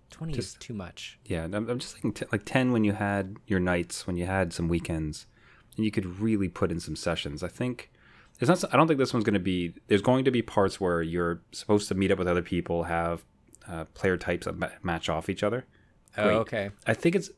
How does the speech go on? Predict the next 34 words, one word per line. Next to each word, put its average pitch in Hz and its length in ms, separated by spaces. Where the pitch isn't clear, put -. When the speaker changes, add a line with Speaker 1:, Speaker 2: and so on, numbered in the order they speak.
Speaker 2:
what, 110 260
where 113 120
I'm 131 80
more 123 200
concerned 113 320
about 92 180
is 87 80
I'm 90 100
think, - 260
it - 120
seems 147 300
there's 131 160
gonna 110 120
be 107 60
a 98 40
lot 90 120
of 82 60
side 98 300
quests. - 400
There's 98 120
gonna 98 100
be 92 60
a 90 60
lot 87 240
to 92 80
do. 98 520
There's 101 100
gonna 98 80
be 95 60
a 90 60
lot 90 160
of 90 60
things 87 260
to 82 260